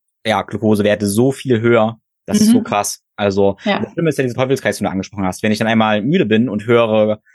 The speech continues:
Speaker 1: ja, ich habe höhere Cortisolwerte, hohe Glukosewerte und mehr Verlangen, ich würde mal sagen, nach Mist. Obwohl
Speaker 2: Ja.
Speaker 1: ich dann eigentlich diesen Mist mir nicht leisten kann. Und das Witzige an der Sache ist ja, in meiner Beobachtung, wenn ich richtig gut geschlafen habe, es mir richtig gut geht,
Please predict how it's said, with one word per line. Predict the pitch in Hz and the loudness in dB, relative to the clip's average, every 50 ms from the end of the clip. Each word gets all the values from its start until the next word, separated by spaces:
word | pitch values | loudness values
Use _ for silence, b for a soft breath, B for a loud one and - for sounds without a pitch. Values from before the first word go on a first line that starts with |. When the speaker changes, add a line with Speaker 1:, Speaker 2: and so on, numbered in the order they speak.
| b b b b - | b b b b -4
Speaker 1:
ja, | 127 139 123 | -2 -2 -2
ich | 107 | -2
habe | 110 - | -2 -2
höhere | 120 113 110 107 | 0 0 0 0
Cortisolwerte, | - 113 104 110 101 117 143 156 139 139 127 127 - - 120 | -2 -2 -2 0 2 2 2 2 2 2 0 0 -2 -4 -4
hohe | 113 113 113 117 | -2 0 0 0
Glukosewerte | 107 - 104 - - 127 139 151 143 139 120 120 120 131 135 - 151 147 147 - _ _ _ - | 0 -2 -8 -4 0 0 2 2 2 2 2 2 2 0 0 -2 -2 -4 -4 -8 _ _ _ -4
und | 151 156 - - | -4 -2 0 0
mehr | 127 120 120 | 0 0 0
Verlangen, | - - 123 104 104 117 131 139 139 135 | -2 -2 -2 -2 0 0 0 0 -2 -2
ich | - 95 | -6 -8
würde | 95 113 | -4 -4
mal | 117 | -2
sagen, | 107 117 120 127 120 127 | -2 0 -2 -2 -2 0
nach | 117 110 - 117 | -2 -2 0 2
Mist. | 120 131 123 - - - - _ _ _ B B B B B - | 0 2 0 -2 -6 -10 -14 _ _ _ B B B B B -4
Obwohl | 110 104 107 120 | 0 2 2 2
Speaker 2:
Ja. | 120 | 2
Speaker 1:
ich | 120 - - | 0 -2 -2
dann | - 120 139 190 | -2 -2 0 -2
eigentlich | 190 - 110 110 110 117 110 | -2 -2 -2 -2 -2 -2 -4
diesen | - 113 110 110 | -2 0 2 2
Mist | 113 127 - - - | 2 2 0 -4 -6
mir | 127 | -6
nicht | 110 - | -4 -2
leisten | 107 113 135 147 - - 110 | 0 0 0 -2 -4 -6 -8
kann. | 101 - 90 85 85 85 _ b b b b b b | -6 -6 -8 -8 -10 -12 _ b b b b b b
Und | - | -4
das | 104 98 104 | -4 -2 -2
Witzige | 135 156 - - 170 151 | -4 -2 -2 -2 -2 0
an | 120 | 0
der | 113 98 | 0 0
Sache | 110 113 - 104 | 0 -2 -2 -4
ist | 107 - | -2 0
ja, | 113 113 120 | 0 0 2
in | 113 | 2
meiner | 110 110 110 107 | 2 0 0 0
Beobachtung, | 104 - 113 117 127 123 - - 156 143 139 139 135 - 98 | 0 0 0 0 0 -2 -2 -4 -4 -2 -2 -2 -4 -4 -2
wenn | 110 113 | 0 0
ich | 113 110 - | 0 0 -4
richtig | 117 - - - | -10 -16 -4 -4
gut | 196 220 | -4 -2
geschlafen | 214 220 - - 98 98 95 - 98 | -2 -4 -2 -2 -2 -2 -2 -2 -4
habe, | 101 - 127 | -4 -4 -4
es | 107 | -2
mir | 117 113 107 | -2 -2 -2
richtig | 123 - 113 104 - | -2 -4 -6 -6 -2
gut | - - - - _ | -2 -2 -2 -2 _
geht, | - 98 117 180 - | -2 0 0 0 -2